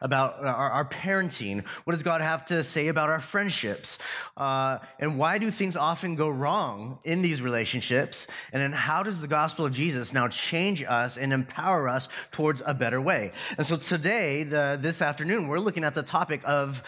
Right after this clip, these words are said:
uh, neighboring, right? Being a good neighbor. What does it mean when the Bible, uh, calls us, when God calls us to love our neighbors as ourselves?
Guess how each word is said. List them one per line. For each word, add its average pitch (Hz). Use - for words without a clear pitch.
uh, 135
neighboring, 139
right? 135
Being 175
a 160
good 151
neighbor. 135
What 170
does 208
it 220
mean 202
when 180
the 165
Bible, 165
uh, 143
calls 165
us, 120
when 131
God 160
calls 131
us 135
to 139
love 139
our 139
neighbors 139
as 127
ourselves? 147